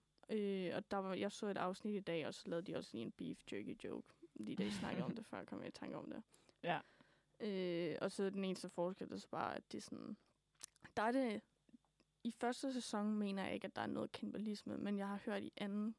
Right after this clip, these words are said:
Speaker 1: eller de sådan hinter til det.
Speaker 2: Mm.
Speaker 1: Men i anden er det ligesom,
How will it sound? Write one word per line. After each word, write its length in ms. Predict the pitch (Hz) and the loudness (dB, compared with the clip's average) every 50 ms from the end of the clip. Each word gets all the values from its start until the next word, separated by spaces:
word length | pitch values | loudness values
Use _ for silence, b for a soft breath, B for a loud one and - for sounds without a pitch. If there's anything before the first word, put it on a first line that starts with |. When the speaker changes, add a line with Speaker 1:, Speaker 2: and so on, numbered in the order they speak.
| _ _ _ - | _ _ _ -6
Speaker 1:
eller 140 | - - | -4 -4
de 180 | - - 220 208 | -4 -2 -4 -4
sådan 180 | - 208 185 - b b b b b b b b | -4 -4 -6 -8 b b b b b b b b
hinter 320 | - - 208 202 202 196 | -6 -4 -2 -2 -2 -4
til 240 | - - - - - | -4 -6 -10 -10 -8
det. 140 | - 233 - b b b b b b | -8 -10 -10 b b b b b b
Speaker 2:
Mm. 300 | 208 196 180 165 175 185 - - | 4 6 6 4 2 0 -2 -2
Speaker 1:
Men 220 | 226 208 208 202 | 0 2 2 2
i 60 | 185 - | 2 2
anden 340 | 196 196 196 196 196 208 202 | 0 0 2 2 2 2 2
er 120 | 180 190 | 0 0
det 160 | 196 202 185 | -2 -2 -4
ligesom, 420 | 185 180 196 - 185 165 143 - | -4 -4 -4 -2 -2 -2 -2 -2